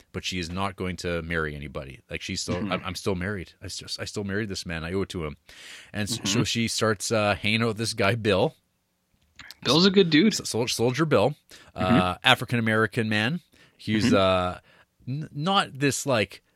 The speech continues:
Speaker 1: you know, strapping young man. He's, like, a burly man.
Speaker 2: He's a
Speaker 1: And, uh,
Speaker 2: man's man.
Speaker 1: he's a man's man. Uh, I, I don't think he's a professional actor.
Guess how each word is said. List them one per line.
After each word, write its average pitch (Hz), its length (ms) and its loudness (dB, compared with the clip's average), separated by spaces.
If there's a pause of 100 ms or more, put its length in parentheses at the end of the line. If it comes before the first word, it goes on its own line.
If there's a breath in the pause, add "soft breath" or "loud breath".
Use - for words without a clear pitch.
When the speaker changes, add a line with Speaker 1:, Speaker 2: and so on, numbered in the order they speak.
(120)
Speaker 1:
you 113 60 -4
know, 107 200 -2
strapping 113 1000 -2
young 101 380 -2
man. 113 500 2
He's, 151 220 -4
like, 165 140 2
a 117 100 6
burly 101 500 0
man. 90 400 -4 (400)
Speaker 2:
He's 104 200 0
a - 20 6
Speaker 1:
And, 185 100 6
uh, 226 40 6
Speaker 2:
man's 190 240 4
man. 95 340 0
Speaker 1:
he's 123 140 0
a - 20 0
man's 123 240 2
man. 117 180 2 (240 loud breath)
Uh, 95 300 0 (220)
I, 120 180 2 (100)
I 120 120 0 (160)
don't 170 200 -4
think 196 220 -4
he's 131 180 -2
a 110 60 2
professional 113 640 -2
actor. 95 500 -2